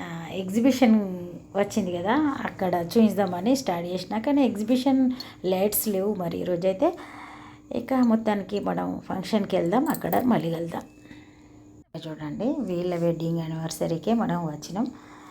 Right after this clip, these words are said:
ఇక కేక్ కటింగ్ అయిన తర్వాత ఇక అందరం కలిసి ఫొటోస్ దిగుతున్నాం. లాస్ట్కు కొంచెమే నేను షూట్ చేసిన. ఇక అందరు కలిసి మళ్ళీ కొంచెం కపుల్స్ కలిసి మామూలుగా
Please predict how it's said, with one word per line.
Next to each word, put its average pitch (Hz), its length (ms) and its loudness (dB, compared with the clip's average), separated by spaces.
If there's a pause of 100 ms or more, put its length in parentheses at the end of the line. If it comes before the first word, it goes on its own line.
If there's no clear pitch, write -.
(220)
ఇక 170 400 -4 (1700)
కేక్ 208 200 4
కటింగ్ 190 320 2
అయిన 175 220 -2
తర్వాత 170 500 -2 (440)
ఇక 147 280 -10
అందరం 165 460 -6
కలిసి 165 260 -6
ఫొటోస్ 165 420 -2
దిగుతున్నాం. 170 520 -2
లాస్ట్కు 240 600 0
కొంచెమే 220 420 -2
నేను 196 220 0
షూట్ 170 280 -6
చేసిన. 175 460 -2 (680)
ఇక 165 200 -6 (680)
అందరు 180 300 -6
కలిసి 170 300 -4
మళ్ళీ 175 460 -2 (460)
కొంచెం 151 500 -6 (540)
కపుల్స్ 226 460 2
కలిసి 175 640 -2 (380)
మామూలుగా 170 640 -2